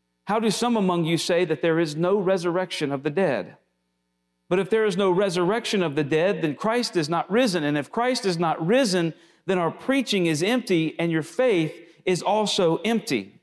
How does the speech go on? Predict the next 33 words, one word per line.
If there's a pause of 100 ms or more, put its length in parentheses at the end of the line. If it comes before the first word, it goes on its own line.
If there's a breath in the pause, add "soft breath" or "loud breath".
(760)
You
see,
the
resurrection
is
the
principal
foundation,
it's
the
principal
doctrine,
it's
the
principal, (360 loud breath)
uh,
thing
that
we
build
our
hope
upon. (260 soft breath)
Come
on,
the
resurrection
of
Jesus
Christ
is
your
resurrection.